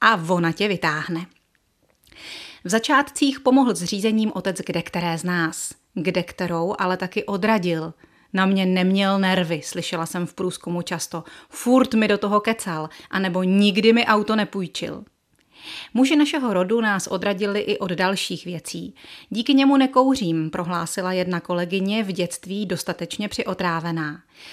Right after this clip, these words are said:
„To mě můj táta celý život lhal,“ svěřila se další. „Říkal mi, že když se dělají bubliny, přestane brzo pršet. Úplná blbost. Pokaždý, když leje a leje, si na něj vzpomenu,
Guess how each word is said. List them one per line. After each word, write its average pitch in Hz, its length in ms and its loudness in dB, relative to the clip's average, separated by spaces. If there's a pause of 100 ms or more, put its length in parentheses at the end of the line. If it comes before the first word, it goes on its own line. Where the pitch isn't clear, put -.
(160)
„To 254 100 6
mě 220 360 6
můj 254 180 4
táta 226 380 0
celý 262 460 0
život 226 340 0
lhal,“ 165 600 -2
svěřila 165 480 -6
se 170 140 -8
další. - 460 -8 (340)
„Říkal 226 400 0
mi, 262 100 6
že 269 100 0
když 262 200 -2
se 294 100 -4
dělají 277 320 2
bubliny, 196 560 2
přestane 226 480 -2
brzo 240 280 0
pršet. - 520 -4 (100)
Úplná 330 600 4
blbost. 226 520 2 (260)
Pokaždý, 262 460 2
když 277 240 0
leje 240 360 6
a 285 160 2
leje, 214 380 4
si 240 120 -2
na 226 80 0
něj 233 180 0
vzpomenu, 226 580 2